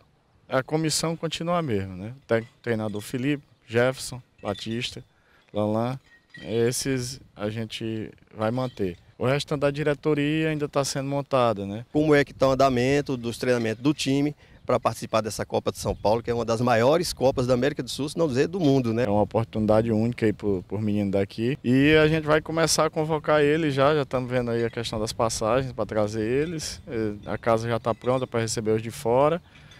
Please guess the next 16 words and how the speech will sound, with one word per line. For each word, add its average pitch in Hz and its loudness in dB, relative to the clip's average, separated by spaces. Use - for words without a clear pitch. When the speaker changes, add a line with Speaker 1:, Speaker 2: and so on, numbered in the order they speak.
Speaker 1:
É, 107 -2
os 127 0
de, 120 -2
os 110 -4
daqui 120 2
tão 110 -2
treinando 110 0
normalmente 107 0
na 110 -2
escolinha. 143 0
E 113 -8
dia 127 2
trinta 143 0
e 139 4
um 139 -2
começa, 147 2